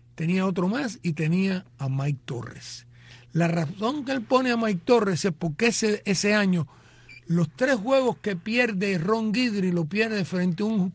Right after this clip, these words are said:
un pitcher llamado Mike. Mike Cowell de Milwaukee, creo que fue Mike Armstrong, que pichaba para Kansas City,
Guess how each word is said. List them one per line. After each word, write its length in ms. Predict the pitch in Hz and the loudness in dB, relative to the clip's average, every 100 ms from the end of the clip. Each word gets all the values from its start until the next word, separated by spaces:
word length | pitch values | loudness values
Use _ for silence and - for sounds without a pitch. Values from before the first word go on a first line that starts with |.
| - | -6
un 220 | 214 185 | -2 0
pitcher 380 | 226 226 208 175 | 0 -2 0 0
llamado 400 | 175 175 196 180 | 2 0 0 0
Mike. 400 | 165 143 127 - - - - | 0 -2 -8 -16 -20 -20 -8
Mike 320 | 151 165 190 156 220 | -2 0 0 0 0
Cowell 280 | 240 233 | 2 2
de 100 | 202 | 0
Milwaukee, 640 | 190 190 196 220 208 247 - - - - | 0 0 0 0 -2 -8 -10 -20 -20 -12
creo 200 | 185 196 | -6 -4
que 80 | 165 | -2
fue 140 | 196 | -2
Mike 400 | 180 190 208 - | 0 2 0 -2
Armstrong, 1120 | 208 214 - 240 226 233 226 180 180 180 190 - - | -2 -2 -4 -4 -2 -4 -8 -12 -12 -16 -18 -14 -4
que 120 | 165 | -2
pichaba 340 | 160 190 208 | 0 2 2
para 220 | 196 185 170 | 2 -2 -2
Kansas 320 | 180 147 151 | -2 -4 -2
City, 320 | 294 277 | -2 -2